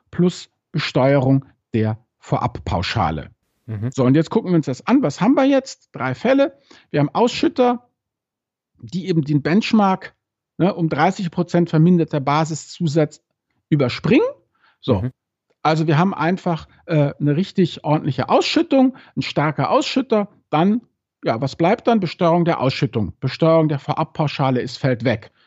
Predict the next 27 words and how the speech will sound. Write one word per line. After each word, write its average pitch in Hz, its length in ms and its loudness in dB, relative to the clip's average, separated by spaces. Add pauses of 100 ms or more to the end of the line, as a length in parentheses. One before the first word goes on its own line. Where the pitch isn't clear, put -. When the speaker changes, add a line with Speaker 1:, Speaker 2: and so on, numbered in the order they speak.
(140)
Speaker 1:
Oder 262 240 0 (580)
wir 170 100 -2
haben 170 120 4
den 156 120 4
Thesaurierer, 175 720 0 (480)
der 165 160 0
schüttet 170 320 -2
nichts 151 240 -4
aus. 214 480 0 (340)
Also 180 500 0 (640)
nochmal, 190 360 2
Gesamtbesteuerung 202 840 -2
ist - 220 -8
Besteuerung 220 680 0 (140)
der 131 220 -2
Ausschüttungen 220 760 0 (100)
plus - 460 0 (240)
Besteuerung 143 580 0
der 123 80 -2
Vorabpauschale. 185 960 0 (360)
Beim 139 180 0
Tesorierer 143 640 0
gibt 143 180 -4
es - 140 -14
keine 117 240 -2
Ausschüttung, 175 500 0
also 131 360 -2